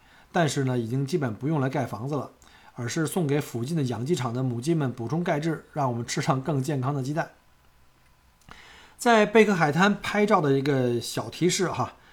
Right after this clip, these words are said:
这手机可以尽量贴近地面，这样呢就可以拍出来近景呢有好多密密麻麻的这个贝壳的细节的美照，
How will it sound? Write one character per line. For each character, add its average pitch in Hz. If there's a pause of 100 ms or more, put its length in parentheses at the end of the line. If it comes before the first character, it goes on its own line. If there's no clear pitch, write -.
(100)
这 202
手 120
机 185
可 208
以 208
尽 220
量 185
贴 214
近 196
地 208
面， 214 (140)
这 196
样 156
呢 143
就 139
可 -
以 151
拍 160
出 151
来 147 (240)
近 214
景 110
呢 117
有 135
好 -
多 143
密 180
密 135
麻 123
麻 123
的 127
这 127
个 127
贝 139
壳 127
的 143
细 196
节 120
的 120
美 107
照， 120